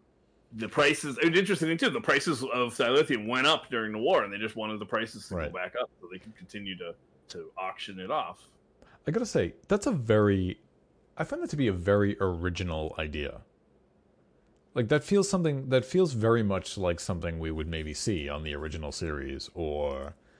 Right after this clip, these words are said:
Speaker 2: Next Generation, right? I just, I really,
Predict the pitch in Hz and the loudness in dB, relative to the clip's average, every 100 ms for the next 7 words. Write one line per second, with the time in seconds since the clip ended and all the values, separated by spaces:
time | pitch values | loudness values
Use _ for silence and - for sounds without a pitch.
0 | _ _ _ _ _ _ _ - 85 80 | _ _ _ _ _ _ _ -8 -6 -4
1 | 95 82 73 73 - - - _ - 78 | -4 -2 -2 -4 -8 -16 -20 _ -4 -2
2 | 78 - _ - 113 135 - 120 107 127 | -2 -6 _ 0 0 0 0 0 4 4
3 | 143 135 117 104 | 6 6 4 2